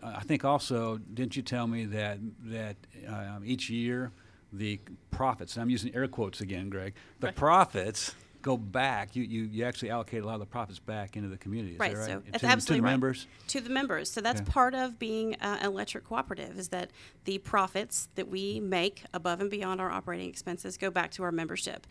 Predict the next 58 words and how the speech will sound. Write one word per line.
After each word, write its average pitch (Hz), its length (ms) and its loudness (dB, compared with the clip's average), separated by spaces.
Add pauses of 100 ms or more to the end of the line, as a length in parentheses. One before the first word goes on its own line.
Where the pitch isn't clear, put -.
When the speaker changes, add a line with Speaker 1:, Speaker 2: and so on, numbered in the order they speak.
Speaker 1:
Mm-hmm. 110 200 0
Speaker 2:
If 196 120 -4
you're 214 100 4
a 202 40 0
Jackson 190 340 0
E 196 40 4
M 196 40 4
C 208 160 -4
member, 208 320 2
you 226 120 -6
probably 185 300 -6
get 190 80 -6
a 185 80 -4
check 185 240 -2
in 196 80 -2
the 196 80 2
mail 196 220 -2
every 190 200 -4
December. 285 540 0 (300)
If 185 160 -4
you're 196 140 2
a 190 40 -2
commercial 196 400 0
industrial 196 460 0
account, 247 460 -2
maybe 185 200 0
we 214 80 2
mail 214 140 2
you 233 120 -2
a 254 40 -4
check. 277 260 -2 (340)
Maybe 196 320 2
I 233 120 4
show 254 180 2
up 247 120 0
and 269 100 4
deliver 285 320 0
it - 100 -4
to 175 160 -4
you. - 180 -8
Speaker 1:
Oh, - 60 -20 (240)
Speaker 2:
So 110 200 4
Speaker 1:
that'd 113 160 8
Speaker 2:
we 156 40 8
Speaker 1:
be 175 60 12
Speaker 2:
have - 100 10
Speaker 1:
fun. 120 220 6
Speaker 2:
a, 117 40 -2
we 226 100 2
have 240 100 6
a 262 60 4
couple 269 220 0
of 269 60 6
different 262 280 0
ways 214 200 2
of 208 140 -6
doing 220 300 2
that. - 260 0